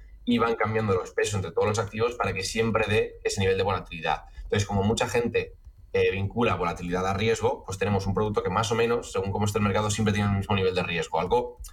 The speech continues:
que es complejo de conseguir porque muchos fondos hoy parecen seguros, pero empieza a caer el mercado y se dispara su volatilidad y su nivel de riesgo. Pues este producto, eh, con una estrategia bastante sencilla, ¿no? Que es rotando constantemente entre activos, algo de posiciones largas, cortas, pero con ciertos rangos,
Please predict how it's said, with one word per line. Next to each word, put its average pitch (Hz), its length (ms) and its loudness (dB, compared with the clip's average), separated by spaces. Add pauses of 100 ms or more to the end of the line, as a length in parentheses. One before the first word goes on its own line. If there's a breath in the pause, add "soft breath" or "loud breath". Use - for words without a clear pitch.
(180 loud breath)
que 120 60 2
es 117 80 2
complejo 110 500 0
de 101 80 0
conseguir 110 480 0 (200 loud breath)
porque 95 160 2
muchos 92 220 -2
fondos 104 380 0
hoy 101 160 2
parecen 98 280 0
seguros, 110 380 2
pero 92 160 -6
empieza 85 220 -4
a - 20 -2
caer 95 140 -2
el 95 60 0
mercado 107 380 2
y 113 60 -2
se - 120 -4
dispara 92 380 -4
su 90 140 -8
volatilidad 101 560 0
y 110 60 0
su 104 120 -6
nivel 87 200 0
de 85 100 -8
riesgo. 90 320 -2
Pues 87 120 -10
este - 100 0
producto, 95 540 0 (340 loud breath)
eh, 104 160 0
con 104 80 0
una 123 80 2
estrategia 127 260 -2
bastante 107 240 0
sencilla, 107 480 0
¿no? - 200 -2 (280 loud breath)
Que 107 80 -2
es - 200 -2
rotando 107 380 0
constantemente 101 460 0
entre 101 200 0
activos, 113 680 0
algo 101 220 -2
de 104 60 -4
posiciones 104 340 -2
largas, 104 340 0
cortas, - 380 -2
pero 90 180 -2
con 87 160 -2
ciertos 95 340 -2
rangos, 107 440 -2